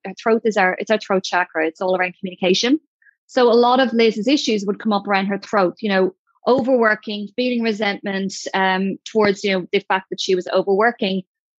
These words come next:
feeling blocked. And then that would all kind of, like, just stagnate in her throat chakra, and she would experience, um, throat issues.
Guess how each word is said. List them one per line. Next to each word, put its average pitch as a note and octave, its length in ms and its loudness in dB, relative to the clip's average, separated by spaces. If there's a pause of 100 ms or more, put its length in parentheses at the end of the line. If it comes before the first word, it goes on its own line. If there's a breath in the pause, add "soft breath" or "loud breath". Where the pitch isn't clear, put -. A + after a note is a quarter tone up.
feeling A#3+ 340 4
blocked. G3+ 580 2
And G#3+ 160 0
then G#3 140 2
that G#3+ 180 2
would A3 120 0
all A3 160 0
kind G#3+ 200 -6
of, G#3+ 60 0
like, F#3 200 0 (1160 soft breath)
just - 260 -2
stagnate A3 640 0
in G#3 140 -4
her G#3+ 120 -6
throat E4 300 2
chakra, G3+ 440 -4
and G3 140 -6
she G#3+ 160 -2
would G3+ 100 2
experience, F#3 640 -4
um, F3+ 260 -2
throat F#3 400 0
issues. E3+ 540 0